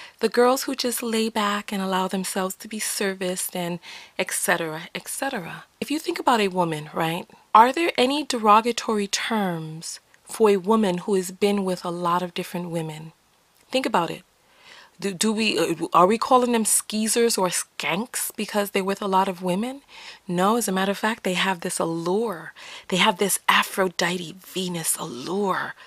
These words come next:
about them. And we're like, "Oh, I wanna know more about you. Oh, you're so intriguing."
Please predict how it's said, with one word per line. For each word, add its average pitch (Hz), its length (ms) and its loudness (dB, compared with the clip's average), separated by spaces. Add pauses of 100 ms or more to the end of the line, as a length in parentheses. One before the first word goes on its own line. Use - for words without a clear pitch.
(220)
about - 380 -4
them. 160 320 -10 (460)
And 170 140 -6
we're 175 140 2
like, 165 400 -2
"Oh, 233 240 -2
I 202 60 -2
wanna 185 200 -2
know 175 140 -2
more 170 180 -2
about 190 320 -6
you. 202 160 2
Oh, 202 40 4
you're 202 160 -2
so 180 240 -2 (240)
intriguing." 180 1120 -4